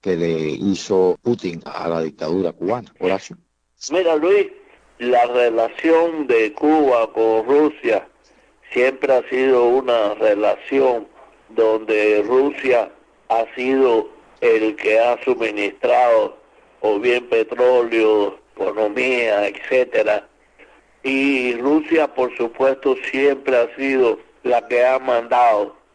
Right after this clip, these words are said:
Speaker 2: Inclusive, últimamente, se han permitido el lujo de, inclusive, anunciar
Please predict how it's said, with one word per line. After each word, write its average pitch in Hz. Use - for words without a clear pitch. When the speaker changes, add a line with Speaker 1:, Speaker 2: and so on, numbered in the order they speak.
Speaker 2:
Inclusive, 135
últimamente, 143
se 120
han 127
permitido 135
el 123
lujo 131
de, 117
inclusive, 131
anunciar 131